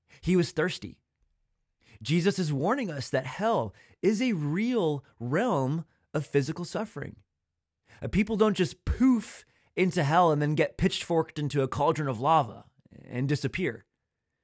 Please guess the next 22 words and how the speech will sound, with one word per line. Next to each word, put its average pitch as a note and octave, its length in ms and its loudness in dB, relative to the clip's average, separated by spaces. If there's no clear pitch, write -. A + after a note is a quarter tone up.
No, - 100 0
the B2 80 -2
horrible G3+ 320 -2
tragedy D#3 540 -2
is A#2+ 140 0
that B2 200 -2
real D#3 400 0
men F3 420 0
and A#2+ 240 -4
real G3 180 2
women E3+ 440 -2
who've B2 180 -6
walked D3+ 320 -6
this F3 220 -8
earth E3 380 -14
breathe D#3+ 580 0
the D#3+ 120 2
same F#3+ 260 0
air E3 240 0
that D#3 120 0
we D3+ 120 0
breathe, B2+ 480 -4